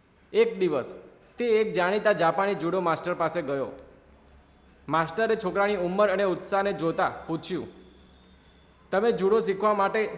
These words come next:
શા માટે આટલી ઈચ્છા ધરાવો છો?" છોકરાએ જવાબ આપ્યો, "મારે પોતાને મજબૂત બનાવવો છે."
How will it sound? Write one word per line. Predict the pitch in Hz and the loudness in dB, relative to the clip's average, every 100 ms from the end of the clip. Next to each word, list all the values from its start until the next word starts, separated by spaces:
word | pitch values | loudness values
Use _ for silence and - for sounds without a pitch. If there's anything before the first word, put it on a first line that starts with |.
| - | 0
શા | 214 | 2
માટે | 226 214 | 4 4
આટલી | 214 180 190 | 2 2 0
ઈચ્છા | 175 - 180 | 0 0 0
ધરાવો | 165 147 151 123 | 2 2 2 0
છો?" | 113 107 - - - - - - _ _ _ _ _ _ _ _ - - _ _ _ - | -6 -14 -16 -20 -20 -20 -20 -20 _ _ _ _ _ _ _ _ -20 -20 _ _ _ -4
છોકરાએ | 190 220 214 | 2 4 4
જવાબ | 175 180 185 | 4 4 4
આપ્યો, | 151 127 113 - - - - _ - | 2 0 -6 -10 -18 -20 -20 _ -4
"મારે | 147 165 214 | 2 4 4
પોતાને | 190 190 202 | 2 2 2
મજબૂત | 196 160 170 202 | 2 0 2 2
બનાવવો | 175 156 143 127 | 2 2 0 -2
છે." | 117 117 | -6 -10